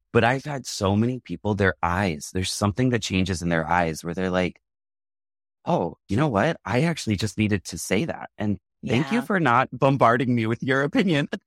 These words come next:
Speaker 2: Yeah. Uh, isn't that wild? Just how often we think we need an answer from somebody, but we have it within us.
Speaker 1: Exactly. It's not, "Well, here's the solution for your problem."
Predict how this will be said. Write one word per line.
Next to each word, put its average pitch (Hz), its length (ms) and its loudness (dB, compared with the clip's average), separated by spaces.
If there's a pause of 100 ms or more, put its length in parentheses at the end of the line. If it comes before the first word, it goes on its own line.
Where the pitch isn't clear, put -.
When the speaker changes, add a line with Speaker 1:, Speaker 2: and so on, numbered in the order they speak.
(160)
Speaker 2:
Yeah. 156 340 -2 (320)
Uh, 151 220 -4 (320)
isn't 226 240 6
that 269 240 8
wild? 185 800 2 (580)
Just - 460 -4
how 220 220 2
often 196 680 -2 (240)
we 190 200 -2
think 185 380 -2
we 208 80 0
need 196 180 0
an 185 140 2
answer 190 420 -4
from 196 220 0
somebody, 208 640 -2 (200)
but - 160 0
we 170 120 -2
have 160 280 -2
it 160 100 -4
within 156 360 -4
us. 175 300 -8 (760)
Speaker 1:
Exactly. 156 520 -2
It's - 140 -10
not, 107 180 0 (180)
"Well, 113 100 4
here's 185 280 2
the 156 80 -6
solution 113 380 -2
for 98 100 -2
your 85 120 0
problem." 76 420 -4